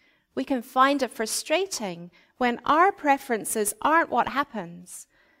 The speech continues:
and our discontent can come through in our comments and grumblings to one another.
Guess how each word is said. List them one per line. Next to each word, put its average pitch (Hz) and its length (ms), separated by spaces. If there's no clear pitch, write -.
and 247 160
our 269 160
discontent 311 840
can 247 160
come 233 340
through 247 540
in 220 180
our 214 160
comments 240 640
and 208 180
grumblings 226 680
to 208 160
one 185 180
another. 175 540